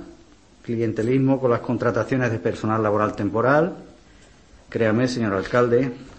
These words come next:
los afiliados y amigos socialistas no son tan listos. Necesidad de contrataciones de personal siguiendo los criterios de publicidad, igualdad, mérito y capacidad.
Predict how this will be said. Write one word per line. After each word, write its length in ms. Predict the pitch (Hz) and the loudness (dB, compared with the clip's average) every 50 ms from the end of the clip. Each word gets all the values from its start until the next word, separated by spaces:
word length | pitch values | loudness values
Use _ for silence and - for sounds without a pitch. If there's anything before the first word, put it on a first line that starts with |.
| - | -10
los 140 | - 104 101 | -6 -6 -6
afiliados 520 | 104 101 - 117 110 110 123 127 127 123 120 | -6 -4 -4 -2 2 2 4 6 6 6 6
y 40 | 113 | 6
amigos 340 | 110 113 120 117 117 104 - | 4 4 2 0 0 0 -2
socialistas 800 | 123 113 - 113 110 120 123 120 - 127 120 120 117 113 117 120 | -2 -2 0 0 0 0 -2 -2 0 0 0 0 0 -2 -4 -6
no 100 | 117 107 | -6 -6
son 200 | - 120 117 92 | -4 -4 -2 0
tan 160 | 110 98 107 | 0 0 0
listos. 400 | 117 117 117 - 113 113 143 - - - - - - - - - _ - - - - - - - - - - - - _ - - - - - - - 196 190 - | 0 -2 -2 -4 -6 -8 -8 -8 -14 -20 -20 -20 -20 -20 -20 -20 _ -20 -20 -20 -20 -20 -20 -20 -20 -20 -20 -20 -20 _ -20 -20 -20 -20 -20 -18 -16 -14 -10 -6
Necesidad 540 | - 120 123 - 127 113 127 120 117 131 139 | -4 -4 -2 -2 -2 0 2 4 6 6 6
de 80 | 143 139 | 4 4
contrataciones 680 | 139 131 131 131 127 127 127 120 113 - 139 135 131 120 | 2 0 2 2 2 2 2 0 2 4 4 4 4 4
de 80 | 127 | 0
personal 500 | 113 120 104 - 120 117 131 156 170 170 | 0 -2 -4 -2 0 2 4 4 4 4
siguiendo 720 | 170 - 120 117 127 127 131 123 135 135 139 123 131 123 113 - - - - - - - - | 2 0 -2 0 0 0 2 2 2 2 2 0 -2 -10 -14 -16 -20 -20 -20 -20 -20 -10 -4
los 280 | 120 123 135 135 131 | 0 2 2 2 2
criterios 480 | - 127 117 135 143 143 143 143 143 127 | -2 -4 -2 0 0 0 2 2 2 2
de 100 | 127 127 | 0 -2
publicidad, 720 | 120 120 113 113 113 110 110 107 127 135 139 143 139 - | -2 -2 -4 -4 -4 -4 0 2 4 4 4 2 0 -4
igualdad, 720 | - 120 107 110 110 107 113 123 127 131 135 127 - - | -6 -2 0 0 0 2 2 2 2 2 2 -2 -4 -6
mérito 600 | 113 113 117 120 123 127 120 123 131 131 127 123 127 | -4 0 2 2 2 2 0 0 2 2 2 0 -2
y 80 | - 117 | -6 -6
capacidad. 680 | 101 - 104 - - 92 - - 95 101 95 80 80 | -4 -4 -6 -4 -6 -8 -6 -4 -2 -2 -2 -4 -6